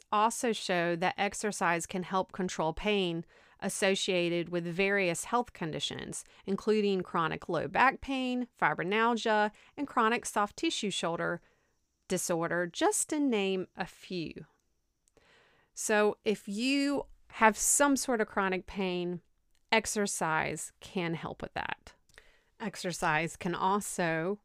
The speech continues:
reduce your risk of cardiac disease, cancer, type two diabetes.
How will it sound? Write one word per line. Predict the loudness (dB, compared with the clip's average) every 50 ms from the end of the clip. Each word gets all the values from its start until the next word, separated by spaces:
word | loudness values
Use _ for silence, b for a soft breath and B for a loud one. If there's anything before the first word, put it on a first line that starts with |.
| _
reduce | -2 -2 -2 0 0 0 0 0 0 -2 -2 -2
your | -2 -2 -2 -2
risk | -2 0 2 4 4 2 2 0 -4 -8 -12 -14 -18 -20 b b b b b b b b
of | 2 4 4 4 2 0 -6
cardiac | -4 0 2 2 2 2 2 2 2 0 0
disease, | -2 -2 -2 0 -2 -2 -2 -2 -4 -6 -8
cancer, | -10 -2 2 2 2 2 2 0 0 0 0 0 0
type | -2 -4 -2 -4 -4 -4
two | -4 -8 -8 -8
diabetes. | -6 -6 -8 -6 -4 -2 0 0 0 0 0 0 0 -2 -4 -6 -10 -18